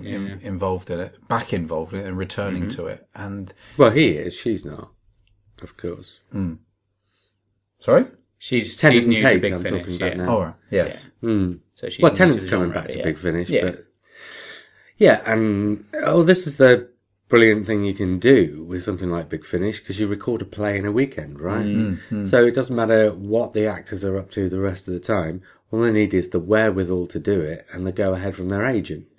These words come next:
Speaker 1: Mm, mm.
Speaker 3: So somebody like Catherine Tate, who,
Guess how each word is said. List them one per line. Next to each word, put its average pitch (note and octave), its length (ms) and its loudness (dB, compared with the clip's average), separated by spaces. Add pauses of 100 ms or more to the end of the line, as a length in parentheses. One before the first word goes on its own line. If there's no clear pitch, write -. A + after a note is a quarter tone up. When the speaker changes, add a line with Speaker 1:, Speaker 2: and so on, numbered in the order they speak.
Speaker 1:
Mm, A#2 280 6 (100)
mm. G#2 280 -2 (1000)
Speaker 3:
So G#2 300 8
somebody B2+ 280 2
like G2+ 220 2
Catherine G#2 460 -4
Tate, E2 560 -4
who, G2+ 420 0